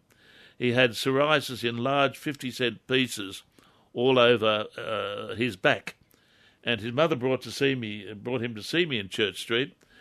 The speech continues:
uh, and says, "Look, what have you got?" I said, "Well, look, there is a medicine, um, a liquid medicine to take orally." And I said, "Here is some of the infused oil of chickweed, which I manufacture."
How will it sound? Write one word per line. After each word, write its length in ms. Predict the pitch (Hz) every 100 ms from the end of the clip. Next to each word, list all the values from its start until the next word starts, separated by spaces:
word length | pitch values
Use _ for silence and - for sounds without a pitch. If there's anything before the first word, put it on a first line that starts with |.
| - _ -
uh, 40 |
and 400 | 117 117 131 120
says, 260 | 135 120 120
"Look, 160 | 127 -
what 460 | 131 - 131 120
have 120 | 107
you 100 | 113
got?" 160 | 113 127
I 40 |
said, 180 | 117 135
"Well, 100 | 135
look, 120 | 139
there 160 | 135 135
is 100 | 156
a 40 |
medicine, 600 | 165 139 113 - 117 214 _ _ _ - _
um, 520 | 110 117 117 117 - _ -
a 160 | 123
liquid 340 | 127 135 135 120
medicine 360 | 123 127 -
to 100 | 104
take 260 | - 110 101
orally." 520 | 117 113 104 117 208 _ _ _ _
And 140 | 117 117
I 80 | 120
said, 220 | 139 113
"Here 260 | 151 175
is 120 | 139 123
some 200 | 135 127
of 60 |
the 100 | 123
infused 480 | 117 - 143 131 107
oil 220 | 120 117
of 120 | 117
chickweed, 480 | - 180 - 113 104
which 180 | 104 101
I 100 | 113
manufacture." 840 | 110 117 117 113 147 156 - 104